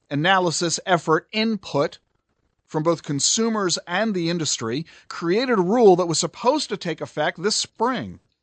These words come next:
got delayed until June of this year, and fully implementable January one of next year, now isn't going to implement it for another eighteen months. And what would the D O L rule require? It would require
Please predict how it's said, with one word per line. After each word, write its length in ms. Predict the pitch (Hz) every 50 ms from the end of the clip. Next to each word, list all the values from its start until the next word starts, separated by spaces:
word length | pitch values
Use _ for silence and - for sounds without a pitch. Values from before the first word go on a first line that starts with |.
| _ _ _ _ - 151
got 180 | 190 202 196
delayed 560 | - 175 160 160 185 233 277 285 269 247 214
until 600 | 185 175 160 151 - 185 185 175 165 165 160 151 _ _ _ _ _ _ _ _ - 123
June 500 | 120 117 139 202 277 302 269 220 170 143
of 100 | 123 120
this 220 | 131 113 - -
year, 340 | 127 113 107 110 143 185 202 _ _ _ _ _ _ _ _ _ _ -
and 560 | - 190 185 190 190 190 190 190 190 185 165 147
fully 420 | _ - - 294 349 330 269 208
implementable 760 | 185 175 160 185 190 185 180 175 175 165 175 175 180 170 - _ _ _ _ _ _ _ _ - -
January 600 | 123 117 156 208 254 269 247 226 202 185 175 165
one 360 | 156 165 214 247 247 226 190
of 140 | 156 131 143
next 360 | 175 269 320 - - - -
year, 320 | 135 120 107 110 139 190 - _ _ _ _ _ _ _ _ -
now 280 | 139 170 180 170 165 165
isn't 220 | 143 143 151 139
going 220 | - 151 143 135
to 80 | 123 143
implement 380 | 135 120 - 139 127 131 127 127
it 100 | 123 -
for 120 | - 131
another 280 | 120 120 117 120 117 113
eighteen 260 | 113 - - 120 113
months. 240 | 127 123 120 - -
And 80 | 107
what 120 | 120 151 -
would 100 | 151 131
the 60 | 120
D 200 | 120 123 135 139
O 80 | 135
L 100 | 135 131
rule 240 | 127 120 123 131 131
require? 560 | 123 113 110 - - 123 117 127 143 170 202 - _ _ _ _ _ _ _ _ _ -
It 100 | 143 151
would 200 | 151 143 127 123
require 600 | 127 120 - - - 165 165 160 156 151 147